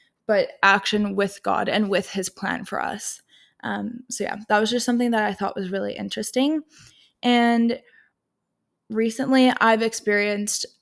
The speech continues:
a couple answers to prayer, and I think sometimes it can be almost hard to talk about when God answers our prayers because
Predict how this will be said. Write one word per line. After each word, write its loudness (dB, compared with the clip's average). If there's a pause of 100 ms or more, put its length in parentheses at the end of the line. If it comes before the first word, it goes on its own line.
(320)
a 2
couple -2
answers -2
to -6
prayer, -4 (320)
and 0 (240)
I 2
think -2 (240)
sometimes 0
it -4
can 0
be 0
almost -2
hard 0
to 2
talk -2
about 2
when 4
God 4
answers -2
our 0
prayers -2
because -2